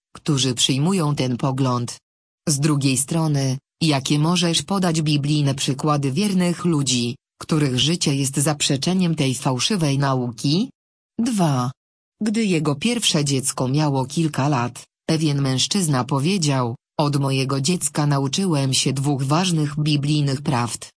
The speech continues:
Po pierwsze, rodzimy się grzesznikami. Po drugie, rodzimy się chciwi”. Kto z nas nie widział tego,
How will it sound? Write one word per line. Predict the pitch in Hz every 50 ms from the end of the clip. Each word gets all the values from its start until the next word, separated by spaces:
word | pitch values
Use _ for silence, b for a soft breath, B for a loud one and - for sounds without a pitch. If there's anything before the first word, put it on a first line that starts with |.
| _ _ _ _ _ _ _ -
Po | 156 135 135
pierwsze, | 156 156 151 147 151 - - 151
rodzimy | 147 139 139 143 170 175 165 143
się | 131 - 147 139
grzesznikami. | 131 143 139 147 135 - - - 135 131 123 - - 151 151 143 135 127 123 127 131 - _ _ _ _ _ _ _ _ -
Po | - 170 156
drugie, | 139 151 143 135 131 135 135 131
rodzimy | 131 131 127 135 151 151 143 135
się | 123 - 151 143
chciwi”. | 143 - - - 165 160 156 127 127 120 120 120 - _ _ _ _ _ _ _ _ -
Kto | - - 160 147
z | 156
nas | 147 139 135 139 -
nie | 185 175 170
widział | 170 214 208 185 190 175 156
tego, | 147 - 185 202 175 151 131 123 127